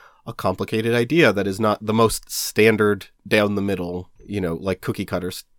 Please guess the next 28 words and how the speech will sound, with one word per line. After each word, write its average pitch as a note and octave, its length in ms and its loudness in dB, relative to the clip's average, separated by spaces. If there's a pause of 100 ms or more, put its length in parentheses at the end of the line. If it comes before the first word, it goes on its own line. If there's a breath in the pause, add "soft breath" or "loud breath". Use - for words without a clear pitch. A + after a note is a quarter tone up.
(120)
story. E2+ 520 -4
That, A#2+ 200 2
like, A#2+ 320 4
that B2+ 280 4
seems G#2+ 280 -4
like F#2+ 120 -6
such - 200 -6
a F#2+ 40 -8
pattern, G2 520 -4
is G#2+ 100 -12
that, F2 180 -6
like, F#2 200 -10
Stan G2 320 -2
Lee F#2+ 180 -2
had F#2 220 -6 (200 loud breath)
really B2+ 360 6
bad G2+ 280 4
instincts F#2+ 460 -4
for G2+ 260 -2
other G2+ 220 0
people's - 320 -10
stories F2 640 -6
and, F2 380 -8 (180)
uh, F#2 200 -6
what G2+ 240 -6
they F#2+ 80 -2
should F2 200 -8
be. E2+ 300 -4